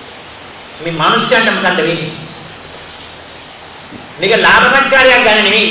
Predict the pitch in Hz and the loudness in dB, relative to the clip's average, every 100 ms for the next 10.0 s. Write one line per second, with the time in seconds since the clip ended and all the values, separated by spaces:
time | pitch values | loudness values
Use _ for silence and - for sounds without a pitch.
0 | 196 - 143 143 214 240 220 208 180 185 | -2 -6 -2 2 4 6 6 4 4 2
1 | 180 - - - - - - - - 220 | 0 -2 -8 -12 -16 -16 -16 -12 0 4
2 | - - 269 233 226 233 196 202 185 170 | 4 4 6 8 8 6 2 2 2 -2
3 | - - - - - - - - - - | -4 -6 -12 -16 -16 -18 -18 -18 -18 -18
4 | - - - - - - - - - - | -18 -18 -18 -18 -18 -18 -18 -18 -18 -18
5 | - - - - - - - - - - | -18 -18 -18 -20 -18 -18 -18 -18 -18 -18
6 | - - - - - - - - 131 - | -18 -18 -18 -18 -18 -18 -18 -10 0 2
7 | 165 160 135 - - - - - - - | 2 0 -4 -10 -14 -14 -16 -16 -18 -18
8 | - - - - - - - - - - | -18 -16 -16 -16 -16 -16 -16 -16 -18 -18
9 | - - 127 127 240 233 220 185 165 | -18 -4 -2 2 4 4 4 2 2